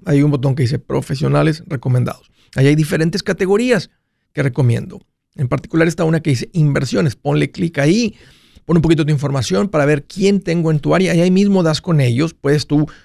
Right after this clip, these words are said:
contactarlo, no te cuesta nada. Eh, la idea es que se agende una, una cita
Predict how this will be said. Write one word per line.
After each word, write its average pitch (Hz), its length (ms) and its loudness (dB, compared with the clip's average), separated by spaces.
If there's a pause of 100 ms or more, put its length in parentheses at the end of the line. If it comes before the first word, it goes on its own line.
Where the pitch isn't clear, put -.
(140)
contactarlo, 160 840 0
no 196 120 0
te 202 160 -2
cuesta 156 320 0
nada. 127 480 -2 (500)
Eh, - 640 -8
la 160 140 4
idea 160 180 4
es 170 80 -2
que - 80 -6
se 165 140 -2
agende 160 400 0
una, 147 400 0 (300)
una 156 180 0
cita - 480 -2